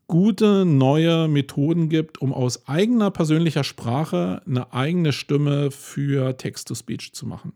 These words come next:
Und ich glaube, da sind wir gar nicht mehr so weit von entfernt, daraus wirklich coole Audiospuren mit der Stimme zu machen, die dann so ein Personal Brand hat. Ähm,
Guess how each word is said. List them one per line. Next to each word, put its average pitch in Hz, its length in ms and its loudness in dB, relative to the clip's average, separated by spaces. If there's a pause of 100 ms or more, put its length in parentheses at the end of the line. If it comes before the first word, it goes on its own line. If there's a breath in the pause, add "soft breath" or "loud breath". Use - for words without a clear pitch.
(580 loud breath)
Und 127 220 0
ich - 140 -10
glaube, 156 280 0
da 160 120 2
sind 165 160 -2
wir 156 100 0
gar 147 160 -2
nicht 151 140 -2
mehr 143 120 0
so 135 180 -2
weit 135 200 -2
von 135 220 -4
entfernt, 131 540 -4
daraus 143 540 -4
wirklich 139 380 -4
coole - 320 -2
Audiospuren 151 880 -2 (400 loud breath)
mit 208 200 0
der 170 140 4
Stimme 110 340 0
zu - 140 -4
machen, 113 380 -2
die 143 280 -2
dann 131 380 0
so 110 340 -2
ein 117 520 0
Personal 117 440 -2
Brand 120 400 -2
hat. 139 200 -4 (540 loud breath)
Ähm, 107 520 -4